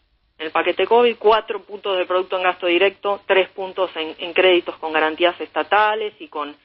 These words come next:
y con subsidio de tasa. Y ahora se viene una nueva etapa en la que estamos con repro en lugar de A T P, porque todavía hay un montón de sectores que necesitan una mano, lo necesitan las empresas y lo necesitan los trabajadores y las trabajadoras para no perder su ingreso.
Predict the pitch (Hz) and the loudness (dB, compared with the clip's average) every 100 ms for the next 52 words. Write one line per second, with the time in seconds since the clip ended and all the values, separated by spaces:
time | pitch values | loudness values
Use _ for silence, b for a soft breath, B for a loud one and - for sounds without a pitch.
0 | b b b b 170 - 165 156 151 147 | b b b b -12 -2 0 0 -2 -8
1 | 147 - 170 - 190 185 185 - 302 - | -12 -12 -14 -4 2 4 4 2 0 -2
2 | 294 302 b b b b 247 269 285 302 | -6 -6 b b b b -2 0 2 -2
3 | 269 262 262 254 254 254 254 320 254 262 | -6 -8 -6 -4 -2 0 2 0 0 -2
4 | - 175 160 170 - 185 175 - 151 151 | -4 -6 -6 -4 -4 -2 -4 -2 -4 -4
5 | 139 - 196 202 180 165 160 170 170 165 | -12 -2 2 2 0 -4 0 2 2 2
6 | 214 226 339 339 _ 156 147 156 165 160 | 0 0 -2 -2 _ -12 -4 2 2 2
7 | 156 151 165 160 160 - 160 156 151 147 | -4 -4 -2 -2 -2 0 0 0 -6 -4
8 | 156 175 160 160 156 160 220 233 247 254 | -2 0 0 0 0 2 2 0 -2 -6
9 | b b _ 151 147 170 170 170 160 160 | b b _ -10 -10 -4 -2 -2 -6 -4
10 | - 247 247 247 151 151 - 156 151 - | 0 0 0 -4 -8 -10 -6 -6 -4 -4
11 | 156 156 156 143 147 151 - 156 160 - | 0 -2 -2 -4 -4 -4 0 0 0 -2
12 | 151 156 147 151 156 - 160 208 285 285 | -2 -2 -2 -2 -2 -4 -4 2 2 0
13 | 277 285 | -8 -8